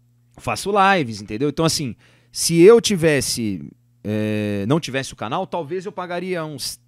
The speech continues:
três, vamos tirar mil reais daí, eu pagaria uns três e quinhentos. Vou ser bem sincero pra vocês, tá? O cenário atual, se você quer um P C gamer, sem dor de cabeça, não adianta pagar barato e ter dor de cabeça. Você não vai pagar menos que três mil reais,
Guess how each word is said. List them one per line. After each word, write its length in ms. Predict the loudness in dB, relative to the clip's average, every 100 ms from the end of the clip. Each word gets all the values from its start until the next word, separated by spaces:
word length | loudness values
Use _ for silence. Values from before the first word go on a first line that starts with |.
| _ -8
três, 640 | -4 -2 0 -2 -2 -6
vamos 220 | -4 -4
tirar 200 | -2 -2
mil 140 | 0 2
reais 260 | 2 2
daí, 160 | 0 -2
eu 80 | -2
pagaria 320 | -4 -6 -6
uns 100 | -8
três 340 | -4 -4 -4
e 40 | -8
quinhentos. 680 | -12 -10 -8 -8 -8 -12 -12 _ _ _ _ _ _
Vou 180 | -4 -2
ser 140 | 2 0
bem 160 | 0
sincero 340 | -4 -2 -2 -4
pra 120 | -6
vocês, 400 | -8 -10 -10 -8
tá? 120 | -6
O 60 | -6
cenário 460 | -6 -4 -4 -6 -4
atual, 440 | -4 -2 0 0
se 60 | -2
você 220 | -6 -6
quer 100 | -6
um 60 |
P 120 | -4 -4
C 120 | -4
gamer, 380 | -2 -2 -2 -4
sem 220 | -4 0
dor 120 | 0
de 60 | 2
cabeça, 460 | 0 2 0 -2
não 80 | -2
adianta 260 | -2 -4 -2
pagar 240 | -2 -2
barato 240 | -2 -2
e 40 | -4
ter 60 |
dor 100 | -8
de 60 | -6
cabeça. 360 | -6 -6 -8 -12 _ -20 -20 _ -4
Você 260 | -2 -2
não 200 | -2 -2
vai 240 | 2 4 4
pagar 460 | 0 -2 0 -2
menos 360 | -2 -6 -6 -8
que 100 | -10
três 260 | -10 -10 -8
mil 140 | -6
reais, 480 | -4 -4 -6 -10 -12